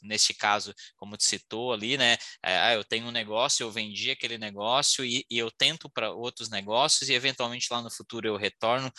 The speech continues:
pra esse meu negócio pra mim poder progredir. Como que vocês enxergam essa realidade que a gente vê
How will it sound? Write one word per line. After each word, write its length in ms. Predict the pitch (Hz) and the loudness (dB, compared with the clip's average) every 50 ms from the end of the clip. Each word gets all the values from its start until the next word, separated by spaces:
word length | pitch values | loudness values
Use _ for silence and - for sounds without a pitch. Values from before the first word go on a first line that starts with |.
| - - - - | -12 -12 -6 0
pra 100 | - 107 | 2 4
esse 180 | 107 - - 110 | 6 6 4 4
meu 140 | 110 110 107 | 2 -2 -2
negócio 340 | 110 101 101 104 113 - | -2 -2 0 2 2 2
pra 140 | - 113 107 | 0 -2 -4
mim 140 | 107 107 107 | -4 -4 -6
poder 260 | - 113 104 98 107 | -6 -6 -4 -4 -4
progredir. 640 | - - 110 107 101 101 101 98 90 - 113 127 135 - - - - - - | -2 -2 -2 -2 0 0 0 0 2 2 2 2 0 0 -4 -6 -6 -4 -2
Como 180 | 139 151 170 180 | 0 0 0 -2
que 140 | - - | -2 -2
vocês 440 | 156 151 151 - - 151 139 135 131 | 0 2 4 6 6 6 6 4 2
enxergam 720 | 139 139 131 - - - 139 131 127 131 127 123 123 120 117 | 0 2 4 4 6 6 8 8 6 6 2 -2 -4 0 2
essa 280 | 113 120 - - 120 | 4 4 4 2 2
realidade 580 | 117 120 120 117 123 113 104 113 131 135 - - | 2 2 2 2 2 2 4 4 4 4 2 0
que 100 | - 160 | 0 -2
a 60 | 151 | -2
gente 260 | 151 165 165 - - 165 | -2 -4 -4 -4 -4 -4
vê 160 | 151 160 170 | -4 -4 -6